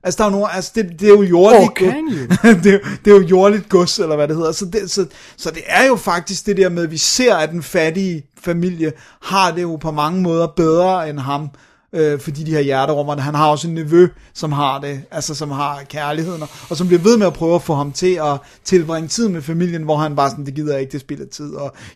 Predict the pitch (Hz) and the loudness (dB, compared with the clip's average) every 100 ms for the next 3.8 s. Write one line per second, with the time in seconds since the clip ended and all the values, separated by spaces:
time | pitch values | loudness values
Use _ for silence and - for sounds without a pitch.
0 | - 151 143 147 131 123 139 127 135 123 | -2 -2 -2 -8 -8 -4 -4 -2 -2 -2
1 | - 127 123 - 127 120 120 127 - 123 | -6 -12 -12 -10 -8 -6 -6 -8 -10 -14
2 | - 160 _ - - - _ - - 175 | -14 -16 _ -20 -20 -20 _ -4 2 4
3 | 147 - - 208 180 185 165 | 2 -6 -10 -8 -4 -4 0